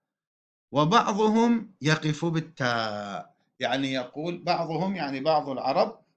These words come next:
يق-، يقف بالتاء، يقول: "هذه رحمة، هذه شجرة".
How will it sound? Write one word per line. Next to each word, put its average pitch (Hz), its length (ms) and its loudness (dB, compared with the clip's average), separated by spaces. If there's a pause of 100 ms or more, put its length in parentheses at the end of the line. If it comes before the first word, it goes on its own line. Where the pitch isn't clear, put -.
(120)
يق-، 135 340 -6
يقف 156 360 -6
بالتاء، 135 560 -8
يقول: 127 340 -14
"هذه 139 800 0
رحمة، 156 600 -6 (760)
هذه 143 760 0
شجرة". 143 760 0